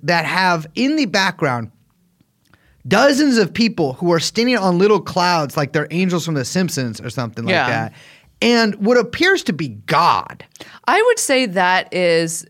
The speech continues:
Speaker 2: the angel of death.
Speaker 1: You think that's an angel of death? I couldn't figure out what
Speaker 2: It was a, he, it was a large angel in all white flying down.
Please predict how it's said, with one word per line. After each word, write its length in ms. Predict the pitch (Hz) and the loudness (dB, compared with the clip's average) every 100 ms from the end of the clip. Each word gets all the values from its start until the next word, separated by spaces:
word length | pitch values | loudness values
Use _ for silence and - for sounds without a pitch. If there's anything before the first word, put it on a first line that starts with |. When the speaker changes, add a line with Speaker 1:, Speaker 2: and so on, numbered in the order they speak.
| - | -18
Speaker 2:
the 720 | 147 147 160 156 151 147 143 | -12 -8 -6 -4 -4 -4 -6
angel 360 | - 165 180 180 | -4 -2 0 0
of 140 | 143 | -2
death. 600 | - 160 269 - - - _ _ _ _ _ - | 0 0 0 -2 -10 -20 _ _ _ _ _ -14
Speaker 1:
You 200 | 180 180 175 | -2 0 2
think 140 | 196 | 0
that's 100 | 160 | 0
an 80 | 165 | 0
angel 220 | 160 165 | 0 0
of 80 | 147 | 0
death? 120 | 127 165 | 0 -2
I 80 | |
couldn't 280 | 220 370 359 | 0 0 0
figure 240 | - 277 247 | -2 0 0
out 140 | 180 | 0
what 260 | 151 196 262 | 2 2 2
Speaker 2:
It 40 | |
was 260 | 277 277 269 | 2 2 2
a, 420 | 220 226 214 202 - _ _ | 0 2 0 -2 -6 _ _
he, 260 | - - 233 | -14 -8 -6
it 140 | - | -2
was 200 | 226 240 | -2 0
a 260 | 214 175 165 - - - _ _ _ | 0 0 -2 -12 -20 -20 _ _ _
large 560 | 165 165 170 262 339 233 | -12 -2 0 2 2 -2
angel 720 | - 185 214 220 190 156 151 - | -4 -2 0 -2 -2 -2 -2 -4
in 140 | 170 | -6
all 340 | - 165 196 | -2 0 0
white 400 | 156 151 165 147 | 0 0 0 -2
flying 800 | - - 156 160 170 196 202 190 | -8 -8 -2 0 2 2 0 -2
down. 720 | 170 160 160 151 139 123 139 | 0 0 2 2 0 -4 -8